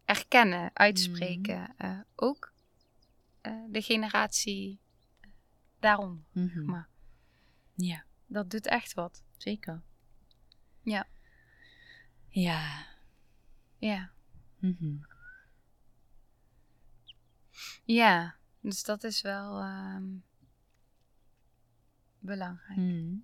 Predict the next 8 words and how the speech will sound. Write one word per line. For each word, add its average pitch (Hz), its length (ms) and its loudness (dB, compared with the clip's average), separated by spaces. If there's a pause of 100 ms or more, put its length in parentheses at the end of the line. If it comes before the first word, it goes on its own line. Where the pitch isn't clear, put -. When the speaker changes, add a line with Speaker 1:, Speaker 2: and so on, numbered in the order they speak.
(1040)
Speaker 1:
Ja. - 180 -4 (2250)
Speaker 2:
Ja, 156 360 -4
dus 156 160 -10
daarin 170 340 -4
gun 170 180 -2
ik 170 200 -8
de 170 80 -4 (340)
hele, 170 560 -8